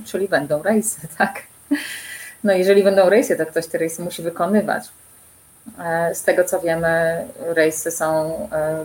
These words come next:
głównie przypisywane osobom zatrudnionym przez tak zwane firmy zewnętrzne, czyli samozatrudnionym na B two B. I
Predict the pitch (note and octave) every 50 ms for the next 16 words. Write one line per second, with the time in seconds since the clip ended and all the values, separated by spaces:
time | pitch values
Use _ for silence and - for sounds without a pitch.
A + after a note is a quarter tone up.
0 | D#3+ D#3+ F3+ E3+ E3+ E3 E3 E3 E3 D#3+ D#3 D#3 D#3+ D#3+ D#3 F3+ - - - -
1 | - - - - - - E3 - F3 E3 E3 D#3 D#3+ D#3+ D3+ - - - - -
2 | D#3 D#3 D#3+ D#3 D#3 D#3 D#3 D#3+ - - - - - - - - E3+ E3 - E3
3 | D#3 D#3 D#3 D3+ D#3 D#3 - D#3+ D3+ - - - D3+ D3 - - D3+ D3+ D#3 D3+
4 | - D#3+ D3+ D3+ D3+ D3 D#3+ D3+ D#3 D#3+ D3+ D3+ - - - A#2 - - - C#3+
5 | D3+ - - F#3+ D#3+ D#3 D3+ D3+ D3 - - - - D3+ D3 C#3+ C#3+ D3 D3+ D3+
6 | D3+ D3 D3 - - D#3 D3 - C#3+ A3 B3 A#3+ - - - - _ _ _ _
7 | - - - - D#3+ D#3 D#3 D#3+ D#3+ D#3+ E3 - -